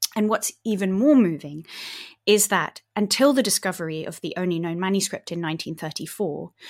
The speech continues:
the only version of the text that was circulating was a series of heavily abbreviated ext-, printed extracts, which were printed by Wynkyn de Worde, who was the, who inherited the printing shop from William Caxton, Wil-,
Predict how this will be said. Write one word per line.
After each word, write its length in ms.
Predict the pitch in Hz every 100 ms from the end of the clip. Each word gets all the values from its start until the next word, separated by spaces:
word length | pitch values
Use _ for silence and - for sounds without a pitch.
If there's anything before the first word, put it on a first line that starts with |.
| - -
the 120 | 220 -
only 300 | 220 233 226
version 460 | 180 196 214 214 202
of 140 | 196
the 80 | -
text 560 | - 165 - - -
that 120 | - -
was 140 | 170
circulating 880 | - 285 - 202 156 117 - - 180 - - - -
was 380 | 185 196 196 196 -
a 80 |
series 380 | 196 - 196 180
of 80 | 180
heavily 600 | - - 226 220 208 202
abbreviated 840 | 170 165 190 190 185 170 165 151 - -
ext-, 360 | 180 - - -
printed 340 | 233 214 190
extracts, 600 | 170 - - - - -
which 180 | - -
were 60 |
printed 380 | 196 220 208 196
by 160 | 185 180
Wynkyn 360 | 185 202 196
de 80 | 185
Worde, 380 | 185 185 196 214 226
who 80 | 185
was 220 | 165 170
the, 280 | - 175 175 - - - -
who 80 |
inherited 520 | 196 185 214 202 202 185
the 80 |
printing 340 | 175 214 196 185
shop 260 | - 175
from 220 | - 180 180
William 300 | 190 185 180
Caxton, 600 | - - - 190 220 -
Wil-, 180 | 196